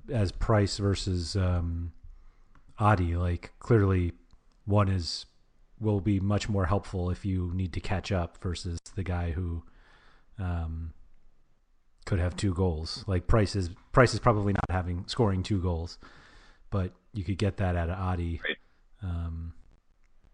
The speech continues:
Speaker 1: yeah, it's interesting. Hmm.
Speaker 2: Yeah, Price, you're just, you're looking for that, like, seven to ten points for a
Speaker 1: Right.
Speaker 2: sub five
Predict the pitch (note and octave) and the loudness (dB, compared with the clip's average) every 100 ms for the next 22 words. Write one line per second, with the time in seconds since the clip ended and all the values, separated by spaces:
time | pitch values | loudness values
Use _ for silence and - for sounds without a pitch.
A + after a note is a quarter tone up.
0 | - _ G2 A2 - G#2 F2 - C#2+ D#2 | -20 _ -10 -8 -10 -8 -10 -10 -12 -14
1 | - - F2+ - - - - - - - | -14 -8 -8 -10 -20 -20 -20 -20 -20 -20
2 | - - - _ _ _ _ - G#2 G2+ | -20 -20 -20 _ _ _ _ 4 4 4
3 | - A#2+ A#2 G#2+ G#2 G#2 - A2 G#2+ G2+ | 4 4 4 4 4 2 0 4 4 4
4 | G2+ - G2+ F#2+ - E2 - - - G2 | 0 4 6 8 6 2 0 -14 2 2
5 | G2+ G2 G#2 G2 G2 G2 G2+ A2 - G2+ | 4 0 0 -2 0 0 2 0 4 8
6 | G2 G#2 G2+ F2+ E2+ - - - - - | 8 6 2 -2 -4 -10 -18 -20 -2 6
7 | G#2 G2+ - G2+ G2+ | 6 4 4 6 6